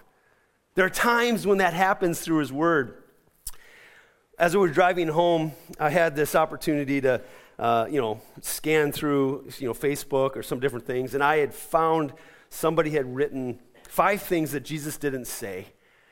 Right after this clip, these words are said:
And I thought they were kinda interesting, and it kinda related to the conversation that we were having. First one is, "Follow your heart." You ever heard that? You know, "Just follow your heart." And yet the Bible says,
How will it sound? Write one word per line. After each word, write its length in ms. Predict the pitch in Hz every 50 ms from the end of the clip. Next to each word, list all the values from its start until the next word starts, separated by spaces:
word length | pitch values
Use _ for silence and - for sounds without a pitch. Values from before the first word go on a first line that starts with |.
| _ _ -
And 80 | 143
I 60 | 143
thought 240 | 135 - 190 190 185
they 80 | 190 170
were 100 | 147 139
kinda 320 | - - 170 156 147 -
interesting, 400 | 139 147 147 135 127 - - 139
and 100 | 139 135
it 140 | 143 156 151
kinda 240 | - - 220 240 254
related 560 | 220 170 151 143 151 160 170 165 165 151 -
to 100 | - -
the 60 | 120
conversation 680 | 123 - 156 143 143 139 135 - - 135 135 - - 135
that 40 | 127
we 120 | 127 127
were 100 | 127 113
having. 420 | 110 127 117 117 107 113 110 107 107 - _ - - - - - - - - - - - - - _ _ _ _ _ _ _ _ _ _ _ _ _
First 320 | - - - 220 214 - -
one 180 | 185 175 156
is, 320 | 147 147 143 131 - - -
"Follow 320 | - - 180 160 165 185 175
your 180 | 151 139 127
heart." 340 | 117 - 113 98 95 - - - - - - _ _ _ _ _ _ _
You 60 | 143
ever 160 | 165 160 175
heard 180 | 151 170 170 147
that? 220 | 165 165 160 - - - _ _ _ _ _ _ _ _ _ _ _ _ _
You 0 |
know, 60 | -
"Just 180 | 208 202 247 -
follow 220 | - 240 226 220
your 160 | 220 208 190 175
heart." 340 | 165 196 185 156 - - - - _ _ _ - -
And 100 | 202 233
yet 140 | 254 254 254
the 60 | 262
Bible 420 | 165 254 233 262 285 285 302 285
says, 400 | 220 - - 277 254 247 180 -